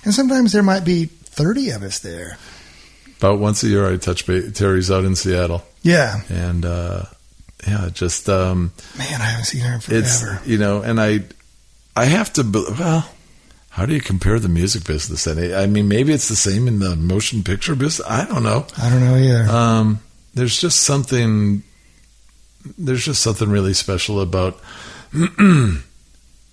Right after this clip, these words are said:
Speaker 2: about the country music business, uh, you know, and I, I see the same thing in the pop world and the R and B world, because it just, uh, there's something, I don't know what the word is, but there's some part of the chemistry about music.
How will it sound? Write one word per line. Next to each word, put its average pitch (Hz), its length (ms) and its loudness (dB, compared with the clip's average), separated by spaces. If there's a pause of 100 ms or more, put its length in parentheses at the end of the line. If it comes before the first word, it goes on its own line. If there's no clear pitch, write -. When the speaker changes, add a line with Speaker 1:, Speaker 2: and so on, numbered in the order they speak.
(500)
Speaker 2:
about 101 340 2
the 95 80 0
country 117 320 2
music 95 320 2
business, 98 340 2
uh, 101 80 0
you 104 180 2
know, 107 180 4
and 117 200 4
I, 117 260 2
I 131 60 6
see 156 200 4
the 127 120 4
same 110 300 4
thing 95 420 2 (560)
in 98 500 2
the 95 60 0
pop 87 340 0
world 85 400 -2
and 90 120 -2
the 90 60 0
R 90 240 0
and 87 100 0
B 85 160 0
world, 85 320 0
because 87 520 -2
it 82 120 -4
just, - 420 -4
uh, - 40 -18 (220)
there's 98 240 -2
something, 110 580 0 (880)
I 101 100 -4
don't 104 160 0
know 98 140 2
what 95 140 -2
the 92 80 -4
word 90 240 0
is, 85 180 -4
but 90 200 -10
there's 90 180 -4
some 101 520 -2
part 101 220 0
of 95 60 0
the 92 80 0
chemistry 95 520 -2
about 92 340 -2
music. 95 680 0